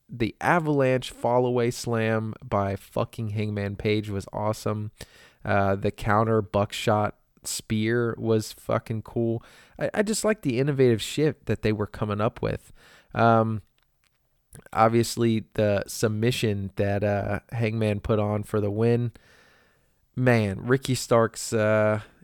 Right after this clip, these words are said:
he, he, he got close again, got close to that title. He, he's getting pushed right back down. Um, I really like this match, though. It, it wasn't too hokey, but at the end, uh, obviously Hook has to get involved,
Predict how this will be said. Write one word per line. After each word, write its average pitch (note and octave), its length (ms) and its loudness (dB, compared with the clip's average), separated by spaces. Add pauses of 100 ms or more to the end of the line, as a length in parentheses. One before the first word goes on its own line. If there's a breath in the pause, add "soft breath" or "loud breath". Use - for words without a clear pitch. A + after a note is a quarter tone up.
he, C3 220 -6
he, D#3+ 460 -8
he D#3 120 -2
got F#3+ 260 -4
close - 380 -2
again, E3+ 540 -2
got B2+ 180 -6
close - 300 -4
to D#3 80 -4
that D#3 180 0
title. C#3 480 -2 (120)
He, A2 180 -8
he's B2+ 360 -14
getting A#2+ 200 -4
pushed - 280 -4
right C#3 460 -2
back F#3 280 -2
down. G#2+ 340 -4 (420 loud breath)
Um, A#2+ 520 4 (760)
I B2+ 40 4
really F3 280 8
like D3+ 180 6
this C3+ 180 -2
match, B2 360 -2
though. B2 280 4
It, G#2+ 160 -2 (120)
it A#2+ 60 -2
wasn't A2+ 400 0 (280)
too A#2 640 -2 (260 soft breath)
hokey, A#2+ 300 0
but A#2 120 2
at A#2 180 0
the - 200 -2
end, A2 380 -2 (500 soft breath)
uh, G#2 500 -2 (100)
obviously A2 600 0
Hook - 460 -4
has G#2+ 200 -4
to A#2+ 100 -6
get A2 160 0
involved, G#2 600 -2